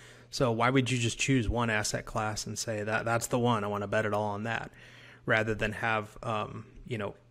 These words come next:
four or five things working together as a team? Hopefully they're uncorrelated and not redundant with one another, and just do the prudent thing and make sure that they have relatively equal risk contribution.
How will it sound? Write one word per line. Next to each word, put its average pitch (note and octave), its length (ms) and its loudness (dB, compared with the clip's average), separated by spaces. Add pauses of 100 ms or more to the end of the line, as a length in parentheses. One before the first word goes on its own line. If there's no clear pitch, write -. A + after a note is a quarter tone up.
(140)
four B2+ 480 0
or A2+ 100 -4
five A#2+ 420 2
things G#2+ 640 -2
working A#2 460 -2
together A2+ 480 2
as G#2 160 -2
a G2 60 -8
team? A2+ 480 -2
Hopefully A#2 640 -2
they're G#2 440 -4
uncorrelated G#2+ 840 -2
and G#2+ 100 -8
not G#2 200 -6
redundant G#2+ 400 -4
with A2+ 160 -4
one G#2+ 140 -8
another, G#2 440 -6 (640)
and A#2 260 2
just A#2+ 220 2
do B2+ 140 4
the A2+ 80 2
prudent A#2 420 8
thing C3 340 2
and G#2 80 -4
make G#2+ 160 -4
sure A2+ 360 0
that G#2+ 340 -2
they A2 80 0
have G#2 300 -4
relatively A2 600 -2
equal G#2 380 -6
risk G#2+ 520 -2
contribution. G#2 960 -6